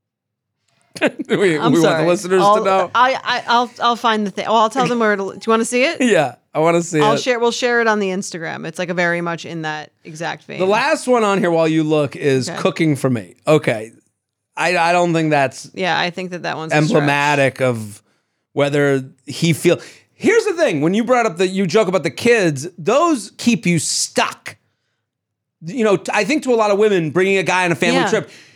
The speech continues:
Speaker 1: you are stuck with your family going, "What happened to Johnny?"
Speaker 2: <laughs>
Speaker 1: And that is a stuck, uh, for you, but not as much for me.
Speaker 2: That's true.
Speaker 1: So I'm saying as, as far as the sticky, the glue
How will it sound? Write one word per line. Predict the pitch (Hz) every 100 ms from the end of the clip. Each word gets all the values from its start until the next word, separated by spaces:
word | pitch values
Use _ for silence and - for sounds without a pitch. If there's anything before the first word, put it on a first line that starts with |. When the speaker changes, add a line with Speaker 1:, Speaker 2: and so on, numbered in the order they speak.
| _
Speaker 1:
you | 160 220 254
are | 226
stuck | - - - 262 - 190
with | 226 202 - - _
your | 190
family | 190 233 247 247 226 196
going, | 196 185 180 139 151 -
"What | 165 208 - 214
happened | - 226 214 - 254 247
to | 277
Johnny?" | 196 233 330 339 370 392 330 156 - - -
Speaker 2:
<laughs> | 311 330 - _ - 214
Speaker 1:
And | 233
that | 262 302
is | 302 262
a |
stuck, | - - - 320 - - - -
uh, | 247 220
for | - 240
you, | 247 403 330 120 117
but | 175
not | 233 294 339 349
as | 254
much | 294 311 -
for | - 285
me. | 330 349 175 82 _ _
Speaker 2:
That's | 226 294 -
true. | 294 254 160 -
Speaker 1:
So | - 247
I'm | 233
saying | 277 254
as, | 233 -
as | 262 240 240 -
far | 302
as | 220
the | 226
sticky, | - - 359 - 269 151
the | 180
glue | 170 262 339 269 113 64